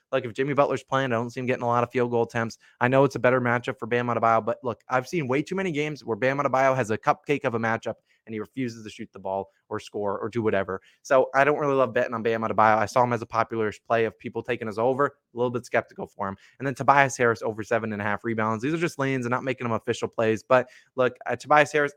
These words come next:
I love it. Love the over seven and a half rebounds just 'cause Joel Embiid's out. But I was looking at his numbers, man. He's finished on eight rebounds exactly on, on the dot in three straight games versus the Miami Heat. So a little bit skeptical. It's the playoffs. You never really know. I do think he'll have a lot more opportunities.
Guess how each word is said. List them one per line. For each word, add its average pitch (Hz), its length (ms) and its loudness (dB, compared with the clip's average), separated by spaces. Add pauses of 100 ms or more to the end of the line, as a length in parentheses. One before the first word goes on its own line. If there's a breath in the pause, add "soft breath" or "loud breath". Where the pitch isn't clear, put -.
I 120 80 0
love 127 360 0
it. 180 240 -2
Love 131 200 -2
the 147 100 0
over 143 220 0
seven 143 220 -2
and 143 60 -4
a 135 40 0
half 135 180 0
rebounds 139 380 0
just - 220 -10
'cause 117 120 -4
Joel 123 260 2
Embiid's 117 280 -4
out. 160 220 4 (240 soft breath)
But 131 80 0
I 135 40 2
was 139 120 -2
looking 175 200 -2
at 208 60 -4
his 139 140 -2
numbers, 139 360 0
man. 123 220 -2 (180 soft breath)
He's 151 140 -12
finished 180 220 -4
on 120 200 -2
eight 135 220 -2
rebounds 123 480 0
exactly 117 560 0
on, 110 300 -2
on 135 160 0
the 170 80 -2
dot 110 280 2 (220 soft breath)
in 113 100 -10
three 127 220 -6
straight 117 360 -4
games 110 280 -6
versus 110 300 -8
the 104 80 -10
Miami 107 420 -4
Heat. 123 300 -6
So 123 200 2
a 135 40 2
little 175 220 -2
bit 160 120 2
skeptical. 127 480 -2
It's 117 140 -4
the 123 80 -10
playoffs. 120 420 4
You 117 60 -6
never 123 180 -2
really 113 220 0
know. 110 180 2
I 110 60 2
do 127 120 -2
think 123 200 -4
he'll 120 80 4
have 107 80 2
a 107 40 -2
lot 110 200 4
more 113 120 -2
opportunities. 139 680 -4